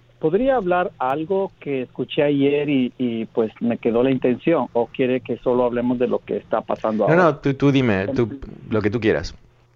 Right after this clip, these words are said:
Speaker 1: Ok. Ah, yo también, eh, ayer habló, o antier, del pueblo mexicano, del presidente López Obrador.
Speaker 2: Ujú.
Speaker 1: Eh, no soy mexicano, soy centroamericano de Guatemala,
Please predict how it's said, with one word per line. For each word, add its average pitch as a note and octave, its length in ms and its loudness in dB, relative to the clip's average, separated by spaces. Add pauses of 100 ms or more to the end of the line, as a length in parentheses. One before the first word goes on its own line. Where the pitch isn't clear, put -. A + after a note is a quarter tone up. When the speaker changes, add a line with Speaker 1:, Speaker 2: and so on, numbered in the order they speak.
(540)
Speaker 1:
Ok. - 200 -4 (1120)
Ah, F3 460 0
yo F#3+ 160 0
también, G3+ 540 0
eh, C#3 200 0
ayer D3+ 300 2
habló, E3+ 420 0 (120)
o A#2 200 -6
antier, C#3 440 -4 (120)
del A2+ 540 0 (140)
pueblo C3 260 2
mexicano, C#3 640 0
del C3 180 0
presidente B2 760 0 (100)
López B2 260 -2
Obrador. B2+ 440 2 (380)
Speaker 2:
Ujú. G2+ 280 -2 (120)
Speaker 1:
Eh, A#2+ 260 0
no C3+ 160 0
soy F3 200 0
mexicano, E3+ 760 -4 (200)
soy C3 220 0
centroamericano D#3+ 880 0
de E3 60 2
Guatemala, E3+ 680 0